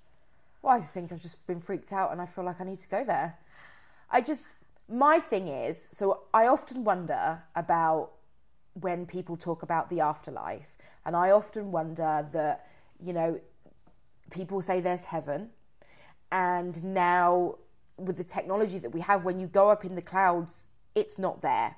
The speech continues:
because when you go on an aeroplane, you don't see angels flying around the clouds. It's not there. So to me, that says that it's a different plane of something.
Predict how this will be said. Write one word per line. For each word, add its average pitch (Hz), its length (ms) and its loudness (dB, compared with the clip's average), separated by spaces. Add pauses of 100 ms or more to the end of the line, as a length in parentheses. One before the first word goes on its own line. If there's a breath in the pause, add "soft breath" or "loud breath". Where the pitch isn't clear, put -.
because 160 340 -8
when 170 160 -6
you 165 80 -8
go 262 220 6
on 254 80 2
an 214 80 -2
aeroplane, 170 720 0 (340 loud breath)
you 180 120 2
don't 220 220 4
see 175 420 -2 (100)
angels 170 640 -4
flying 170 380 -2
around 160 260 -4
the 151 60 -12
clouds. 147 400 -4
It's - 140 -16
not - 200 -8
there. 113 260 -4 (380 loud breath)
So 185 140 -4
to 165 140 -8
me, 180 300 -2
that 170 280 0
says 160 260 -6
that 160 120 -8
it's - 280 -8
a 180 80 -2 (220)
different 170 580 -6 (240)
plane 170 600 -2
of 156 160 -6
something. 147 600 -6